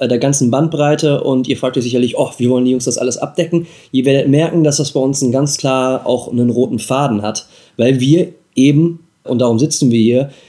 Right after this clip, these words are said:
ziemlich gleiche Werte und Normen vertreten. Und welche Werte und Normen, das werdet ihr in den nächsten Podcast-Folgen natürlich Stück für Stück rausfinden.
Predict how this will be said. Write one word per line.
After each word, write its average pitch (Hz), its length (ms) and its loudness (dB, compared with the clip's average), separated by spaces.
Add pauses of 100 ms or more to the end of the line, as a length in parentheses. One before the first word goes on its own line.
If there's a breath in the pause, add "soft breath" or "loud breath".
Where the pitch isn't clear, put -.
(320 loud breath)
ziemlich 170 600 2 (240)
gleiche 131 380 0
Werte 131 260 0
und 113 160 -2
Normen 110 380 -2
vertreten. - 480 -14 (180)
Und 104 340 -2
welche 127 260 0
Werte 135 200 0
und 123 120 -2
Normen, 135 180 0
das 123 140 -2
werdet 123 180 2
ihr 117 80 0
in 117 80 0
den 113 80 0
nächsten 127 340 -2
Podcast-Folgen 113 840 -4
natürlich 113 460 -2 (160 soft breath)
Stück 170 260 0
für 147 80 -2
Stück - 240 -2
rausfinden. 175 720 0